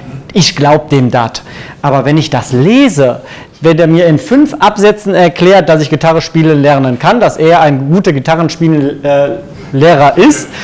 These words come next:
und ich doch bitte keine Angst haben müsste, Gitarre spielen lernen zu wollen, weil er es mir beibringt, denke ich mir so,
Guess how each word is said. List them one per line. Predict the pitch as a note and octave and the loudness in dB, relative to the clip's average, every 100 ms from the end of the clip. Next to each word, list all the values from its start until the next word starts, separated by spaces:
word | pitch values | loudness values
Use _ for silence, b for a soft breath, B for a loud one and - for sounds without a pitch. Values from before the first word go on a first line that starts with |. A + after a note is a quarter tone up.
| E3 | -8
und | D#3+ F#3 | -2 -2
ich | F3+ | 0
doch | F#3 | -2
bitte | C3 F3+ G#3+ A#3+ | 0 0 0 0
keine | E3+ F3 D#3+ | 2 0 2
Angst | F#3+ A#3+ - | 0 0 2
haben | F3 D#3 | 2 4
müsste, | F3 F3 | 2 0
Gitarre | D#3 F3 F#3 | 0 2 2
spielen | F3 - F#3 F3 | 0 0 2 4
lernen | D3+ D#3+ F3 E3 | 4 4 4 2
zu | C#3 E3 D3 A#2+ | 0 0 0 2
wollen, | C3 G3+ C4+ F#3 | 4 4 4 4
weil | D3 D3+ | 2 2
er | F3 | 2
es | D#3 | 2
mir | D3+ | 0
beibringt, | C#3 F#3 D#3+ - E3+ | 2 2 0 -4 -6
denke | C#3+ F3+ | -2 0
ich | |
mir | F3+ E3+ | 2 2
so, | E3+ - | 2 -2